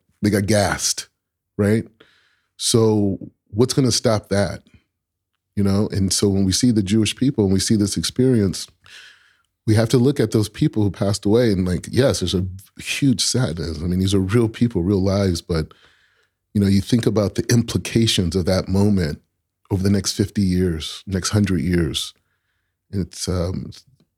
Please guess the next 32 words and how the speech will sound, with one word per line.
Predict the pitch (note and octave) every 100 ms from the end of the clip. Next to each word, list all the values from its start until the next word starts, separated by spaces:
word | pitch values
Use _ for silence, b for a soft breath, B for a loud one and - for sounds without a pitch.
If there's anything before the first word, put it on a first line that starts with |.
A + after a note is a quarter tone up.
| _ -
those | G2+ G#2
are |
very | G#2 A2+
high | G2+ G#2 G2
souls | - G#2 F2 E2 - -
is, | E2 D#2+ -
is | - -
kinda, | F2 F2+
like, | E2
where | E2+
I'm | D#2+
going. | D#2+ D2
These | E2 E2
are |
very, | G2+
like, | F#2+ F2 - B B B B -
extremely | - - - A#2+ A#2+ A2 G2
high | E2+ F#2 E2+
souls, | - F#2 E2 - G2+ - -
like, | F#2 -
extremely | F2 - G#2+ G#2 F#2+
high | F#2+
souls. | F#2 G2 A2 A2+
And | G2
the |
fact | - G2+ G2+
that | F2+
they | F#2
died | E2+ F#2 F#2+ F2
on | E2+
that | G2 F#2+ E2 D#2
day | F#2 F#2 A#2 A#2+